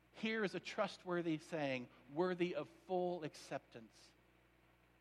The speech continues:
Jesus Christ came into the world to save sinners, of whom I am the worst." And my guess is that if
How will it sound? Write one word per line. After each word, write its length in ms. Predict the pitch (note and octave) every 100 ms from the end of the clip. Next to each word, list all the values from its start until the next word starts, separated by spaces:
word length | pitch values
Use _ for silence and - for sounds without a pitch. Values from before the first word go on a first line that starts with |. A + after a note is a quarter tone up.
| _ -
Jesus 500 | - F#3+ G#3+ F3+ D#3
Christ 480 | - E3+ D#3 C#3+ -
came 240 | E3 C#3
into 160 | C3+ C3
the 100 | A#2+
world 360 | A#2 B2+ B2 A#2+
to 60 | A#2 -
save 240 | C3 A#2+ -
sinners, 460 | C3+ A#2+ A2 - - - - -
of 160 | A#2 -
whom 440 | D#3 C#3+ B2 A#2 B2 C3+
I 400 | C3 C3 C3 B2+ -
am 440 | B2+ A#2 A#2 A2+ G#2+ G#2+
the 280 | G2+ G2+
worst." 540 | G#2+ G2+ G2 - - - - - - _ _ - _ - - - - - - - - - - _ -
And 80 | B2+
my 140 | D3
guess 340 | E3+ F#3+ G3 F#3+
is 140 | F3+
that 100 |
if 80 | E3